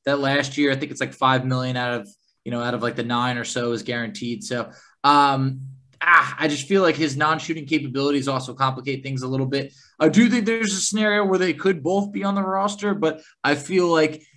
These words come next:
you know, you have Halliburton over there. I feel like you're not trying to have this be the most crowded, uh, you know, point guard, you know, s-, section of the team, whatever you wanna call it. I mean, not just backcourt, but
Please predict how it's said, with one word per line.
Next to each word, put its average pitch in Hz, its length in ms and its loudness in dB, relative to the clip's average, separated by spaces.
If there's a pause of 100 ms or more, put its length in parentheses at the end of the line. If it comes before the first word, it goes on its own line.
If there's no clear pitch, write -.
(240)
you 156 60 -4
know, 156 60 0
you 170 200 4
have 151 100 2
Halliburton 165 560 2
over 156 200 0
there. 151 500 0 (260)
I 131 220 2
feel 165 220 0
like 147 180 2
you're 147 100 2
not 151 220 2
trying 147 240 0
to 131 40 -2
have 139 240 2
this 135 160 -4
be 131 560 0 (160)
the 127 120 0
most 135 360 2
crowded, 139 840 0 (460)
uh, 131 340 4
you 175 80 -2
know, 135 80 -4
point 151 300 -6
guard, 147 440 2 (440)
you 143 100 -8
know, 135 60 -4
s-, - 160 -10 (440)
section 165 420 -8
of 151 40 -2
the 147 60 -2
team, 151 240 -4
whatever 156 180 2
you 151 80 0
wanna 139 160 -4
call 143 320 0
it. 139 80 -4
I 139 60 -12
mean, 135 160 -6
not 147 180 -4
just - 220 -12
backcourt, 135 460 -4
but 135 180 -4